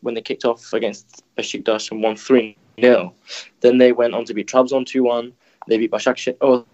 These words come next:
sorry, they drew with Başakşehir. They drew with Alanya. So they've got good results with the, uh, team, with the big teams and the teams who are on form.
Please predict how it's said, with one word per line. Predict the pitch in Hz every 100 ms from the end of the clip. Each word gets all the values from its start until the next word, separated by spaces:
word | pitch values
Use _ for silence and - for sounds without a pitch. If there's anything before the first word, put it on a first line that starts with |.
| _
sorry, | - 139 127
they | 113
drew | 104 131 143
with | -
Başakşehir. | 110 - 78 107 110 104
They | 101
drew | 117
with | 107
Alanya. | 101 104 104 101 _ _
So | 131
they've | 131
got | 180 - _ _ _
good | 185 165
results | 143 143 - -
with | 127 -
the, | 117 - _ 113
uh, | 110
team, | - 131 123 123
with | 123 104
the |
big | 127 127
teams | - 104 101
and | 104
the | 104
teams | 123 113 110
who | - 110
are | 107 113
on | 113
form. | - - 117 -